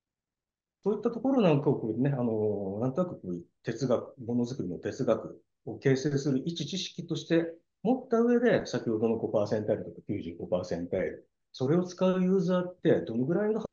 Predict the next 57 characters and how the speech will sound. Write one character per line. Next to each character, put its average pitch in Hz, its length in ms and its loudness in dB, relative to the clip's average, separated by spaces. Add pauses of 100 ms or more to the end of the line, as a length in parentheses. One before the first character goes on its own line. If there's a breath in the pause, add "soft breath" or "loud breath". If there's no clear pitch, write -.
(140)
幅 202 180 0
が 196 180 2
あ 202 40 2
る 208 80 2
ん 165 80 4
だ 120 100 4
ろ 110 140 2
う - 20 0
な 101 60 -2
っ - 40 -8
て - 100 -16
と 113 80 -6
こ 180 120 -6
ろ 202 60 -2
に、 165 180 -2 (140)
ま 139 100 2
あ、 - 40 2
思 123 260 2
い 104 40 2
を 98 80 -4
馳 104 120 -8
せ - 80 -16
て 98 60 -4
い 87 80 -8
た 98 80 -6
だ 98 100 -6
く - 120 -16 (140)
と、 - 320 0 (440)
体 131 320 2
に 110 120 0
合 110 60 2
っ - 80 -4
た - 100 -4
デ 90 100 -8
ザ - 140 -12
イ - 20 -20
ン、 - 40 -20 (280)
広 190 280 4
い 180 40 4
意 170 40 4
味 175 80 6
で 170 80 8
体 120 320 6
に 101 120 2
合 101 60 2
っ - 40 -8
た 92 100 -4
デ 90 120 -6
ザ 87 120 -8
イ 80 60 -10
ン - 20 -20
と 95 80 -10
い 90 40 -6
う - 20 -6
も 117 80 -2
の 170 100 2
が 123 220 2